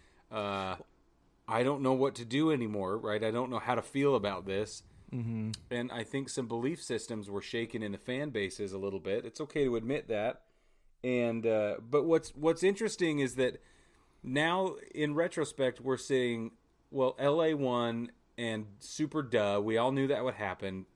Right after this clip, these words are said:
Speaker 1: But I wanna tell you that only two of those games were save scenarios.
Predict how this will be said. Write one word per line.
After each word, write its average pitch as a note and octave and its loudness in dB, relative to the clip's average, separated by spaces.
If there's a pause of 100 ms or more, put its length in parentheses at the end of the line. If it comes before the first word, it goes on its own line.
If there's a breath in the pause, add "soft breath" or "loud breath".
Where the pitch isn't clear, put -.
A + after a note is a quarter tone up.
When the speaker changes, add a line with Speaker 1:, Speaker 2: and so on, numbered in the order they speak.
Speaker 1:
But F#3 0 (160)
I C#3 0
wanna E3 -2
tell F#3+ -2
you D#3+ 2
that A#2+ 0 (760 soft breath)
only A3+ 2
two A#3 4
of G#3 8
those F#3+ 6
games E3+ 4
were C#3 4
save D3 2
scenarios. A2 -2